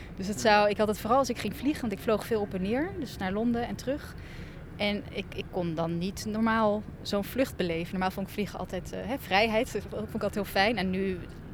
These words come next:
Speaker 1: nou, ik was sowieso ongelooflijk veel aan het huilen. Daar had ik ook geen controle over.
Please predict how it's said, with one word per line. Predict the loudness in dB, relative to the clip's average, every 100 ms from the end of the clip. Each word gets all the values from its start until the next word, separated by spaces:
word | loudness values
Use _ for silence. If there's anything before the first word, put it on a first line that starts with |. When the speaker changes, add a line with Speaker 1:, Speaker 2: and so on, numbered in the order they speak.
| -10
Speaker 1:
nou, | -4 -4
ik |
was | -4 -4
sowieso | -4 -4 -4
ongelooflijk | -4 -6 -6 -6 -6 -6
veel | -6
aan |
het | -2
huilen. | -2 -2 -4 -6
Daar | -10 -12 -2
had | 0
ik | 2
ook | -2
geen | 0 -2
controle | -2 0 2 2
over. | 2 0 -2 -6